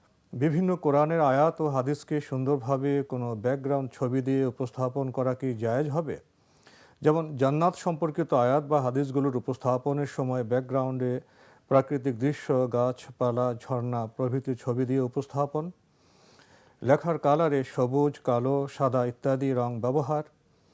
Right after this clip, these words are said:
জাহান্নাম সম্পর্কিত আয়াত বা হাদিসের ব্যাকগ্রাউন্ডে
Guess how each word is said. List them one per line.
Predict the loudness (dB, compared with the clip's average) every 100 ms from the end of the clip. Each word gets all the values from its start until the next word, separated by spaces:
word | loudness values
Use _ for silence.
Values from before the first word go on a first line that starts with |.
| _ _ _ _ -4
জাহান্নাম | 2 2 2 -2
সম্পর্কিত | -2 -2 0 -2 0 2
আয়াত | 2 4 2
বা | 2 0
হাদিসের | 0 -2 -2 -2
ব্যাকগ্রাউন্ডে | 0 0 0 -2 -4 -8